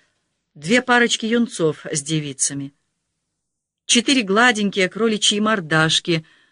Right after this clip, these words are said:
розовые, будто подсвеченные изнутри мягким чудесным сиянием богатства.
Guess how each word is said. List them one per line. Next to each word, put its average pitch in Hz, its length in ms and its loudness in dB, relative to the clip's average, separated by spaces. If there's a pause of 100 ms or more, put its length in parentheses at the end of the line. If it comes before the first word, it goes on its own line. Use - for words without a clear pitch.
(300)
розовые, 170 720 2 (220)
будто 233 300 -2
подсвеченные 226 960 0
изнутри 214 400 0
мягким 220 440 0
чудесным 196 460 -4
сиянием 185 540 0
богатства. 170 720 -4